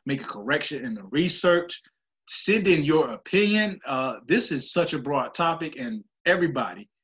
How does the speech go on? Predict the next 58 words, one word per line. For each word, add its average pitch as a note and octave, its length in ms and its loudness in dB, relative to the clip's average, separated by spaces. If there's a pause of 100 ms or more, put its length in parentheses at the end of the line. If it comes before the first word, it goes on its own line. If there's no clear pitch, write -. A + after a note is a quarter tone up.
(300)
you C#3+ 60 -4
know, C#3 120 2
has C#3+ 220 0
an C#3+ 100 -2
opinion D3 440 -2
on C3+ 180 0
it. C3 160 -6 (380)
Uh, A#2 300 -6 (180)
I E3 120 2
know D#3 160 2
I D#3 160 6
hear D#3+ 200 0
the D3 100 -2
word, D#3 460 4
you D3+ 140 -6
know, C3+ 280 -4 (180)
every G3+ 380 0
day, D#3+ 500 0 (300)
you C3+ 120 -8
know, A#2 100 -14
when C#3+ 160 -4
I'm D#3+ 120 -2
on G#2+ 140 -8
Twitter, F#3+ 640 0 (220)
you B2 80 -6
know, A#2+ 160 -8
when B2 120 -6
I'm C#3 120 -2
on A2+ 80 -10
so-, - 160 -12
when D3+ 160 0
I'm G#3 160 6
on D3+ 100 -2
any G3 200 0
social C#3+ 340 -4
media C3+ 240 -2
platform, A#2+ 560 -8 (320)
when B2+ 100 -6
I'm A#2+ 160 -2
out D3+ 300 0
and C3+ 80 -4
about, D#3+ 480 0
I - 40 -8
hear C#3 120 -8
the B2 100 -12
terms C3+ 300 -6
liberal, E3+ 400 0
conservative, D3+ 640 0
Republican, D3+ 560 -2
Democrat, C#3+ 560 -2
left C#3 240 -4
wing, C3+ 180 -4
right C3+ 240 -4
wing, C3 240 -6
far C#3 200 -4
left, C3 260 -6
right C3+ 220 -4
left. B2+ 240 -8